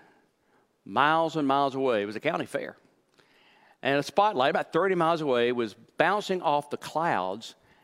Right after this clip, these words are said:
and over her house. It, just the way it worked, it did look like three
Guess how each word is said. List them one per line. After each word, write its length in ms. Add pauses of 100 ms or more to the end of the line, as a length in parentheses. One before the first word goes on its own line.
(140)
and 200
over 380
her 220
house. 400
It, 140
just 320
the 100
way 300
it 120
worked, 640
it 240
did 180
look 300
like 300
three 400